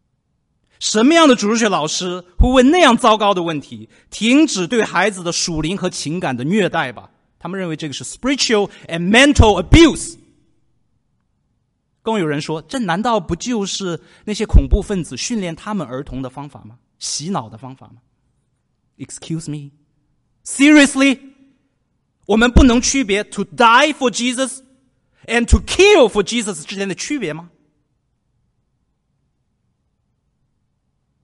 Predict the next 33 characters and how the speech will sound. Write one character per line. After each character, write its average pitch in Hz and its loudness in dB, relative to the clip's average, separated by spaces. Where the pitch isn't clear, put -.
在 190 -4
一 190 -4
个 185 -4
弯 208 0
曲 214 -6
悖 196 2
谬 180 -4
的 143 -10
时 143 -10
代， 131 -8
我 131 -12
觉 156 -10
得 160 -6
比 156 -12
恐 151 -6
怖 165 -8
袭 156 -10
击 180 -14
更 233 -4
可 123 -12
怕、 127 -6
更 254 0
可 - -8
悲 180 -6
的 165 -6
是， 143 -10
人 160 -6
们 180 -6
竟 214 -6
然 165 -2
失 208 -6
去 185 -8
了 131 -8